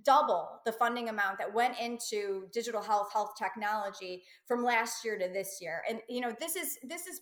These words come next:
pretty remarkable. And I don't think that that is overblown. Um, I think, too, that the other thing that needs to be said is that, you know, while this seems like a, it's a lot of money,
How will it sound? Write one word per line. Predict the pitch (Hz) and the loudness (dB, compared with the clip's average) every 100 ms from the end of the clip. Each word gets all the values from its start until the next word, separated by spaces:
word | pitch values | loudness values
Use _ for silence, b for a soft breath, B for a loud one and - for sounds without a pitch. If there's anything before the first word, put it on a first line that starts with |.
| - | -8
pretty | 277 254 | -6 -2
remarkable. | 226 196 208 208 202 | -2 -2 -4 -4 -4
And | 196 | -4
I | 202 | -4
don't | 208 247 262 262 | -2 -2 -4 -6
think | 240 226 | -8 -4
that | 208 202 | -6 2
that | 196 202 202 | 4 4 2
is | 208 196 190 - b b b b | 0 0 -2 -8 b b b b
overblown. | 240 233 220 202 190 196 185 151 - B B - | 6 6 2 -2 0 2 2 0 -10 B B 2
Um, | 226 233 | 4 4
I | - | 0
think, | 311 370 - | 0 -2 -4
too, | - 359 349 | -4 -2 0
that | 269 247 | -2 0
the | 247 | -2
other | 247 | -2
thing | 277 269 | -2 -2
that | 220 | -2
needs | 226 226 - | -2 -4 -6
to | 233 | -8
be | 214 | -8
said | 214 - 233 208 | -2 4 6 4
is | 214 214 | 0 2
that, | 208 196 - B B | 4 4 0 B B
you | 254 | -2
know, | 262 | 0
while | 226 254 262 339 | 4 6 8 6
this | 339 | 0
seems | - 262 269 294 | -2 0 0 0
like | 294 233 | 0 0
a, | 220 190 - | 0 0 2
it's | 226 | 4
a | 220 | 4
lot | 202 208 208 | 6 4 4
of | 185 | 0
money, | 180 233 349 | -4 -4 -8